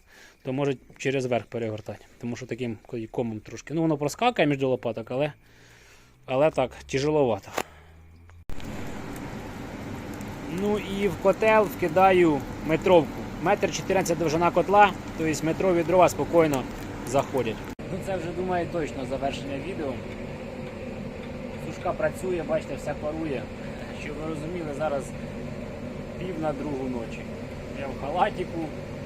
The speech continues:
удівся, вийшов помішати. Все прекрасно, лише треба зробити автоматику. Буде автоматика,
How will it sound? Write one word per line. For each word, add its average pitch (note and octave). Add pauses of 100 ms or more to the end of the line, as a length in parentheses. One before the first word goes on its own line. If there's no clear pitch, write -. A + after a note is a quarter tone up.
(320)
удівся, F3
вийшов C#3+ (260)
помішати. A#2+ (1120)
Все F3+
прекрасно, F#3+ (1160)
лише C#3+
треба D3
зробити C3+
автоматику. A#2+ (340)
Буде -
автоматика, F3